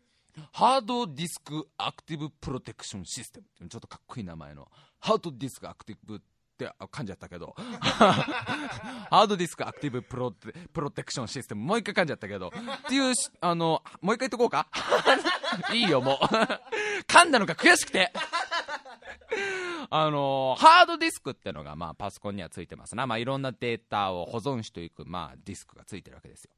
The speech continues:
で、まあ、あの、まあ、なんとなく形状わかるでしょう。要は、その、なんていうの、レコード、レコードみたいなね、シーディーみたいなもんがついてて、で、そこに磁気ヘッドっつって、それを読み込む。まあ、レコードでいうとこの針がついてるわけで、それがこう、ディスクからこうね、まあ、情報を読み取るわけなんだ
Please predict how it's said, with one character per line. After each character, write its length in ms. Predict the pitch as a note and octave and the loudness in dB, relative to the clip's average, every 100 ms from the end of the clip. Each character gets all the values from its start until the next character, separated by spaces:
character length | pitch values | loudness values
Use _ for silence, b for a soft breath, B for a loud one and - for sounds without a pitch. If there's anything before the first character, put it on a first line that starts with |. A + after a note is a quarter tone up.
| - | -12
で、 200 | E3+ - F#3+ G3+ | -10 -10 -12 -8
ま 320 | F#3+ G3 D3+ | 2 4 4
あ、 40 | C3 | 2
あ 40 | |
の、 640 | C3 B2 A#2+ A#2 A2+ A2+ | -2 -2 0 0 -2 -2
ま 80 | E3 | 0
あ、 20 | |
な 120 | G3+ F3 | 0 0
ん 40 | |
と 80 | A3+ | 0
な 80 | A#3+ | -2
く 60 | |
形 160 | - F3+ | -2 -2
状 140 | F#3+ | 2
わ 100 | F#3 | 0
か 140 | F#3 A#3 | 0 -2
る 80 | D#3+ | -4
で 60 | |
し 100 | C#3+ | -4
ょ 40 | G#2+ | -2
う。 60 | |
要 140 | D3 C#3+ | -2 0
は、 140 | C3+ | -2
そ 120 | B2 | -2
の、 140 | A2 A2 | -6 -4
な 140 | B2+ | -6
ん 80 | B2 | -8
て 80 | F#2 | -10
い 20 | |
う 40 | |
の、 140 | F2+ - | -10 -10
レ 140 | - A2 | -10 -4
コ 180 | C3 | -2
ー 40 | B2 | -2
ド、 180 | G#2+ G2 - | -4 -8 -10
レ 100 | A2 | -10
コ 140 | A2 C#3+ | -4 -4
ー 40 | |
ド 60 | A2+ | -4
み 100 | G2+ | -6
た 100 | G2 | -8
い 20 | |
な 80 | E2+ | -8
ね、 160 | C3 - | -10 -10
シ 180 | C3 | -10
ー 20 | A2+ | -8
デ 100 | C3 | -8
ィ 20 | |
ー 20 | |
み 80 | A2 | -8
た 80 | F#2+ | -8
い 20 | |
な 60 | F2+ | -8
も 80 | |
ん 20 | F#2+ | -10
が 80 | |
つ 140 | E2+ C#3 | -10 -10
い 60 | |
て 100 | A#2 | -10
て、 160 | - G2+ F#3+ F3 | -12 -12 -12 -12
で、 60 | |
そ 120 | C#3+ - | -10 -6
こ 120 | D#3 | -6
に 120 | E3 G#3+ F#3+ - | -6 -8 -14 -14
磁 140 | A2 | -12
気 100 | - | -10
ヘ 140 | A2+ D3 | -10 -10
ッ 40 | - | -10
ド 80 | |
っ 60 | F#2+ | -10
つ 80 | - | -12
っ 20 | |
て、 140 | - F#2+ | -14 -10
そ 100 | F#2+ | -8
れ 60 | |
を 40 | F#2+ | -6
読 160 | A#2 | -4
み 80 | D#3+ | -4
込 160 | - E3 | -2 -2
む。 220 | D#3 - _ | -4 -8 _
ま 140 | - D#3+ | -4 -2
あ、 20 | |
レ 120 | C3 | -2
コ 180 | - G#3+ | 0 2
ー 40 | |
ド 120 | G#3 F#3+ | 2 0
で 80 | |
い 20 | F#3+ | -2
う 60 | |
と 80 | F#3+ | -2
こ 120 | G3+ | -4
の 60 | D3+ | -4
針 300 | - D4 C4 | -2 -2 -2
が 100 | B2+ | -8
つ 160 | - | -10
い 60 | A2 | -12
て 120 | - | -12
る 100 | - | -18
わ 80 | - | -20
け 60 | - | -20
で、 80 | - | -8
そ 120 | G#3 | -4
れ 100 | A#3+ | 0
が 140 | C#4 | -2
こ 260 | - A#3+ G#3+ | 2 2 2
う、 60 | |
デ 80 | F#3 | 0
ィ 40 | F#3+ | -6
ス 100 | - | -8
ク 100 | G#2+ | -10
か 120 | F2 | -10
ら 100 | E2 | -8
こ 220 | F2 E2+ | -8 -8
う 20 | |
ね、 140 | G2 F#2+ | -8 -8
ま 80 | F#2 | -8
あ、 20 | |
情 120 | G2 | -8
報 140 | E2+ | -8
を 20 | F2+ | -10
読 120 | F#2 | -8
み 100 | A#2 | -8
取 160 | A#2+ E2+ | -8 -8
る 40 | |
わ 140 | G2 | -8
け 100 | - | -10
な 100 | E2+ D2 | -16 -16
ん 60 | |
だ 100 | D2 | -20